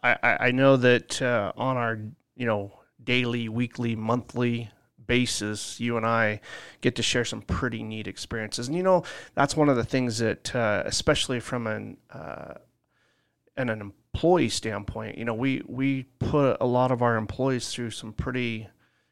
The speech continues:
you know, they, they have to know s-, some of this, you know, the, the details of these products, and,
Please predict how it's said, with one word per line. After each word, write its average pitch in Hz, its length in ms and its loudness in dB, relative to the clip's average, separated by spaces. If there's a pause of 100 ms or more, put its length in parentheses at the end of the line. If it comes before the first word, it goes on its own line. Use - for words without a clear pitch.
(340)
you 123 80 -14
know, 104 300 -6 (180)
they, 127 220 2
they 131 240 -2
have 120 400 -2
to - 80 -10
know 113 220 -2
s-, - 340 -8
some 113 240 -6
of 110 60 -8
this, 110 260 -8
you - 80 -10
know, 104 260 -4 (300)
the, 113 120 -6 (1000)
the 120 120 -8
details 120 580 2
of 104 100 -4
these 110 160 -6
products, - 640 -2
and, 117 160 -8